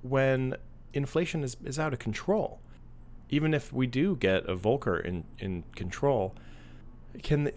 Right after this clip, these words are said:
can they do it? I mean, that's what I was getting to earlier. And it's almost depressing to talk about because back in the sixties, seventies, eighties, our debt to G D P was about forty percent.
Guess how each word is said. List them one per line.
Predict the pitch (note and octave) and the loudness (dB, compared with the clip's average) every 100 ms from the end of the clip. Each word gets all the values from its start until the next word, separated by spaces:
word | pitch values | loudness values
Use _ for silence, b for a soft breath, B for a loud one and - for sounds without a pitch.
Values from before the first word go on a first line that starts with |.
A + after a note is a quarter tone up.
| B2+ | -2
can | - C#3 | 0 2
they | A#2 | 2
do | E2 | 0
it? | - - | -2 -2
I | |
mean, | G#2+ G2+ F2+ B B | 0 0 -2 B B
that's | G#2+ | -2
what | G#2 | 0
I | F2 | 0
was | E2 | -2
getting | E2 D#2 | -4 -4
to | - - | -4 -6
earlier. | - - - - - | -6 -8 -10 -14 -10
And | E2+ E2+ E2 D#2+ | -6 -4 -6 -6
it's | G2 - | -2 4
almost | A2+ G#2+ - | 4 4 0
depressing | - F#2 - D#2+ | 0 0 0 -4
to | D#2 | -2
talk | G#2+ B2+ D#2 | 0 0 -2
about | - - - | -10 -14 -10
because | F2 F2 F2+ D#2+ - - - - - - - - - | -6 -4 -2 -4 -6 -12 -16 -16 -16 -16 -16 -16 -2
back | A#2+ B2+ - | 2 2 0
in | A#2+ A2+ | 0 2
the | A2 G2 F#2 - - - - - - | 4 6 4 0 -10 -18 -18 -10 -2
sixties, | - B2+ - A2+ G#2+ - - - | 0 0 0 0 0 -4 -6 -6
seventies, | - A#2 G#2 F#2 F2 E2+ F2 - - | 4 4 4 2 -2 -4 -8 -10 -4
eighties, | A2 G#2+ F2 E2 - - - - - - | 2 2 2 -4 -8 -14 -18 -18 -8 0
our | C3 | 2
debt | C3+ C3 | 2 0
to | - | -2
G | G2+ A2 | 0 2
D | G#2 | 2
P | - G#2 F2+ - - - - | 2 0 0 -6 -14 -16 -8
was | - C3 | 2 2
about | C#3+ D3+ A2+ - | 4 4 4 0
forty | - G#2+ F2 | -2 0 0
percent. | - D#2 - | -4 -8 -10